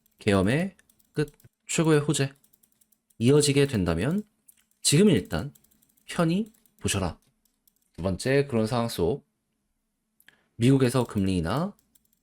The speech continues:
중국에서 부양책 나오게 된다면 이거 역시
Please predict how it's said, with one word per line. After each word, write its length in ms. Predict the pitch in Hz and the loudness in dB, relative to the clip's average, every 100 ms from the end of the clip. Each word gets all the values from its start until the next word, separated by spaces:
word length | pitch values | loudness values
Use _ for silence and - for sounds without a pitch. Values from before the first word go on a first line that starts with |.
| _ _ _ _ - | _ _ _ _ -4
중국에서 720 | 117 117 113 85 139 180 - _ _ | 0 2 2 0 0 -2 -6 _ _
부양책 440 | - 104 107 113 90 | 0 2 2 -2 -4
나오게 260 | 78 82 90 | -4 -4 -4
된다면 480 | 82 76 87 170 202 - _ | -4 -4 -2 -4 -6 -16 _
이거 160 | 110 113 | 0 2
역시 480 | - - 73 107 | 2 -4 -6 -10